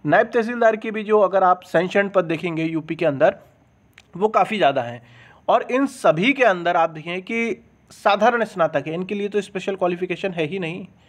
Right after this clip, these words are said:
तो ये जितने भी मैंने आपको चार पद बताए, डिप्टी कलेक्टर, डीएसपी, बीडीओ और नायब तहसीलदार, तो ये दो सौ पद है ना, तो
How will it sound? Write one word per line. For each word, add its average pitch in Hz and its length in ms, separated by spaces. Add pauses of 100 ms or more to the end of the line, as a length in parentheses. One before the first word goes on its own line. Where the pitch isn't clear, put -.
(380)
तो 190 80 (140)
ये 185 260
जितने 208 280
भी 233 100
मैंने 220 160
आपको 208 260
चार 185 240
पद 185 160
बताए, 160 320
डिप्टी 156 320
कलेक्टर, 165 480
डीएसपी, 151 680 (420)
बीडीओ 165 420 (260)
और 170 100
नायब 165 240
तहसीलदार, 135 540 (140)
तो 170 60
ये 208 160
दो 175 180
सौ 226 140
पद 208 180
है 170 120
ना, 165 160 (580)
तो 233 580